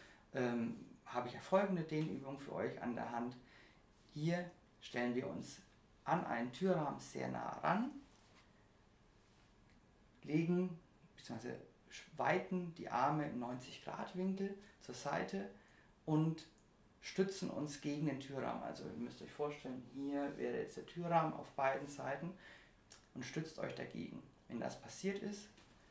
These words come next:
geht ihr mit dem Oberkörper langsam nach vorne, sodass sich der Brustkorb aufdehnt, bis ihr hier die Dehnung spürt.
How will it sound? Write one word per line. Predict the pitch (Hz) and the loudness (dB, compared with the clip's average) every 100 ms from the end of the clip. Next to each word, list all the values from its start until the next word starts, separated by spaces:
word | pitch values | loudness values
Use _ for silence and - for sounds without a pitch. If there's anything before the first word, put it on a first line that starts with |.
| - - - | -20 -20 -10
geht | 127 | -4
ihr | 131 | -2
mit | 123 | -2
dem | 127 - | -4 -4
Oberkörper | - 160 156 143 131 - - - | 0 2 2 0 -2 -4 -8 -6
langsam | 127 123 143 180 - 151 | 0 2 2 0 -2 -2
nach | 135 131 | -2 -4
vorne, | - 151 170 190 226 - - | 0 4 4 4 0 -6 -10
sodass | - - - | -4 -2 -2
sich | 139 - | -4 -4
der | |
Brustkorb | - - 151 151 - - 131 - - - - - - | -6 0 0 0 -6 -4 -2 -4 -8 -20 -20 -20 -4
aufdehnt, | 139 - - - 190 202 220 - - - - | 0 0 -2 -2 0 0 -2 -6 -20 -20 -10
bis | 143 - | -6 -2
ihr | 123 | -2
hier | - 156 170 180 190 - - - - - - - - | -2 0 4 4 4 -4 -18 -20 -20 -20 -20 -20 -14
die | 127 | -4
Dehnung | 123 117 127 127 | 0 2 2 0
spürt. | - - - - | -4 -8 -8 -8